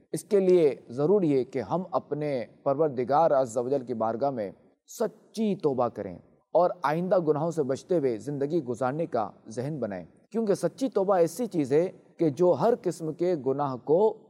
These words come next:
انسان کے نامہ اعمال سے دھو ڈالتی ہے، جیسا کہ قرآن پاک میں ہے، وَهُوَ الَّذِي يَقْبَلُ التَّوْبَةَ عَنْ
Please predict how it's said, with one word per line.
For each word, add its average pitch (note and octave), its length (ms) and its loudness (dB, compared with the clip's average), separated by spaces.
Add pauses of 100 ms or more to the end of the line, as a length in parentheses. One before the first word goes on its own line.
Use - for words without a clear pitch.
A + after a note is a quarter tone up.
انسان D#3+ 600 -2
کے D#3+ 160 0
نامہ B2+ 380 -2 (200)
اعمال B2 380 -2
سے F#3 160 -6
دھو D3+ 280 0
ڈالتی G#2 460 -2
ہے، E2 60 -8 (260)
جیسا D#3 240 0
کہ C#3 280 0 (140)
قرآن C#3 300 -2
پاک D3 240 -2
میں A2+ 100 -6
ہے، F#2 180 -6 (240)
وَهُوَ E3+ 320 4
الَّذِي F3 520 4
يَقْبَلُ F3 380 4
التَّوْبَةَ E3 640 2
عَنْ E3 260 2